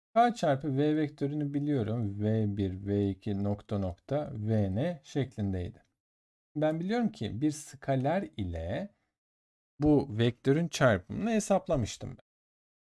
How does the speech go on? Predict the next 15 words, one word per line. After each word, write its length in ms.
Nasıl 200
hesaplamıştık? 880
Bütün 680
bileşenlerini 680
K 180
ile 140
çarpacağım. 480
Yani 560
norm 460
K 300
V 340
bir, 440
K 280
V 240
iki, 480